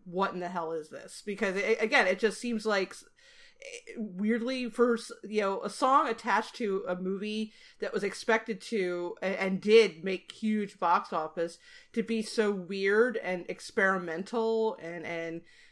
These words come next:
kind of just all over the place. I mean, it's, it's fascinating that it, it did chart so high, but, but I, I love it. I, I, I think it might be a sort of sentimental attachment, you know, my enjoyment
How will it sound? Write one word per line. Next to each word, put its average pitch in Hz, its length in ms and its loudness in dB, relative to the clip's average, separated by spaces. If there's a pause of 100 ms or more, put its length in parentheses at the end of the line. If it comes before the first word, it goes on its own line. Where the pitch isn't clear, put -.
kind 202 280 0
of 185 120 0
just 190 420 -6
all 190 240 2
over 180 160 2
the 226 100 2
place. 247 460 0
I - 80 -4
mean, 190 140 0
it's, 185 160 -6
it's 185 180 -6
fascinating 180 920 -2 (420)
that 180 460 0
it, 180 320 -2 (720)
it 185 140 -10
did 208 180 0
chart 180 320 0
so 156 220 -4
high, 180 580 2
but, 175 180 0
but 185 120 -2
I, 247 160 8
I 247 220 8
love 175 300 2
it. 151 200 -8
I, 190 200 -2
I, 208 180 2
I 202 40 0
think 214 160 -6
it 240 60 -2
might 220 140 2
be 208 260 -8 (400)
a - 80 -6
sort 269 180 0
of 220 80 2
sentimental 202 800 -2
attachment, 202 800 -6
you 190 220 -4
know, 180 160 0
my 180 220 2
enjoyment 190 720 -2